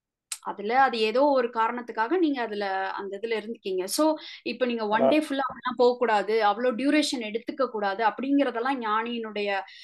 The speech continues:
Speaker 1: ஒரு பக்குவப்பட்ட ஞானியினுடைய லட்சணம் அப்படிங்கிற மாதிரி கிராமர்லாம் கிடையாது. ஏன்னா உங்க லைஃப்ல உங்களுக்கு சிச்சுவேஷன் அந்த மாதிரி இருக்கு. But அதுதான்
Speaker 2: இல்ல, நான்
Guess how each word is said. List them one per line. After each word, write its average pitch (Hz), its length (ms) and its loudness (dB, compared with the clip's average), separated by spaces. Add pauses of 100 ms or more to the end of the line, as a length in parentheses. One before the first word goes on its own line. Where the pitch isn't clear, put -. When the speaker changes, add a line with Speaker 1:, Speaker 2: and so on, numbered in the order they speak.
(160)
Speaker 1:
ஒரு 208 420 0
பக்குவப்பட்ட 233 480 -2
ஞானியினுடைய 208 640 -4
லட்சணம் 208 460 -8
அப்படிங்கிற 226 460 -6
மாதிரி 220 260 -2
கிராமர்லாம் 220 360 -4
கிடையாது. 202 300 -2
ஏன்னா 277 160 0
உங்க 254 300 0
லைஃப்ல 269 320 -2
உங்களுக்கு 247 380 -4
சிச்சுவேஷன் 277 520 -6
அந்த 214 100 -6
மாதிரி 220 180 -4
இருக்கு. 226 220 -10 (420)
But 330 120 0 (580)
அதுதான் 226 520 4
Speaker 2:
இல்ல, 156 120 6
நான் 151 480 8